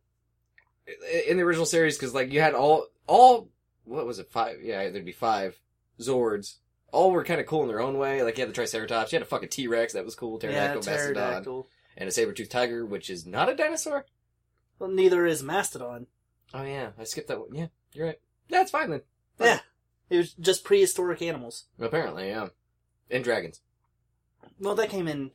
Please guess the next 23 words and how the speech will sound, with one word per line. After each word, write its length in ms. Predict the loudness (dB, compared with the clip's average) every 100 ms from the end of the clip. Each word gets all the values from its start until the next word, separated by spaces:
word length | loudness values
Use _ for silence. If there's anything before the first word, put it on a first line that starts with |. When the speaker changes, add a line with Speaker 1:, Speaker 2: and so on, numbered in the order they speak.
| -2
Speaker 1:
And 100 | 2
then 100 | 2
a 20 |
Speaker 2:
later. 120 | 2
Speaker 1:
falcon? 440 | -2 -4 -6 -14 -16 _ _
Eh, 100 | -6 -6
fuck 180 | -4 -4
it, 100 | -2
doesn't 160 | -2 -2
matter. 140 | 0
Anyways. 260 | 0 0 -4 _ -20 -10 4
Um, 400 | 6 6 4 0 -2 -2
<laughs> 200 | -4 0 0 -2
the, 220 | -2 2
uh, 220 | 2 0 -6 _ _ _ _
you 160 | 0 6
know, 100 | 8
it 100 | 6
had 120 | 6
that, 120 | 2
like, 160 | 0 -2
tank 220 | -2 -4
formation. 580 | -2 0 2 0 0 -4